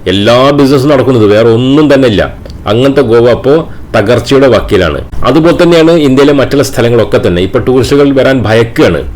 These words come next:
പല കാര്യങ്ങൾ കൊണ്ട്. പിന്നെ എല്ലാത്തിനും വില കൂടുതലാണ്. ഈ വായ് നോക്കികളുടെ ശല്യം ഉണ്ടല്ലോ, ആ ശല്യമാണ് ഏറ്റവും മാരകം.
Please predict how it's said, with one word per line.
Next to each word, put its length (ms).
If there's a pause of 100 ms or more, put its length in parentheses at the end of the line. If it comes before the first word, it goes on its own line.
പല 180
കാര്യങ്ങൾ 300
കൊണ്ട്. 180
പിന്നെ 220
എല്ലാത്തിനും 560
വില 200
കൂടുതലാണ്. 680 (180)
ഈ 80
വായ് 400
നോക്കികളുടെ 380
ശല്യം 240
ഉണ്ടല്ലോ, 320 (120)
ആ 120
ശല്യമാണ് 600
ഏറ്റവും 420
മാരകം. 480